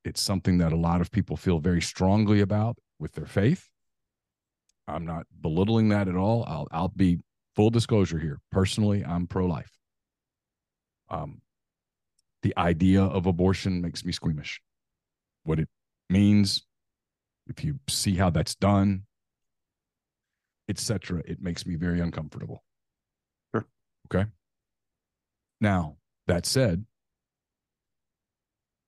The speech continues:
Speaker 1: the overwhelming majority of America, as according to those who went to the polls on Tuesday in states where there were abortion issues on the docket, showed that, um,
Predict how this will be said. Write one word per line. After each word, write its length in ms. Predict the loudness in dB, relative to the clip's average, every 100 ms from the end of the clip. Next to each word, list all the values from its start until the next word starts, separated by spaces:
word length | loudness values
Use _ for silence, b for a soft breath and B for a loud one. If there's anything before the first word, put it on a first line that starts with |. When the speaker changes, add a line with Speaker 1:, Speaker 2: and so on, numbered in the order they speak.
| _
Speaker 1:
the 120 | -2 2
overwhelming 720 | 4 6 6 4 4 4 4
majority 580 | 4 6 4 2 -2 -8 _ _ _ _ _ _
of 100 | -2
America, 520 | 2 2 0 -2 -6
as 280 | -6 -4 -4
according 420 | -6 0 0 0
to 100 | -2
those 260 | -2 -2 -2
who 100 | -2
went 160 | -2 -4
to 60 |
the 60 | -6
polls 560 | -2 -2 -2 -8 -16 -20 _ _
on 140 | -14
Tuesday 580 | -8 -8 -6 -6 -6 -6
in 80 | -8
states 420 | -6 -2 -2 -2
where 100 | -4
there 180 | 0 0
were 280 | 0 0 -2 -10 _ _ _ _ _ -16
abortion 600 | -6 -4 -2 -2 -4 -2
issues 400 | -6 -2 -2 -2
on 160 | -4 -4
the 80 |
docket, 400 | -2 -2 -4 -8 -12 _ _ _ _ _ _ _ _ _ _ _ _ _ _ _
showed 580 | -4 0 2 2 0 -4
that, 280 | -6 -6 -8 -6
um, 400 | -4 -2 -4 -8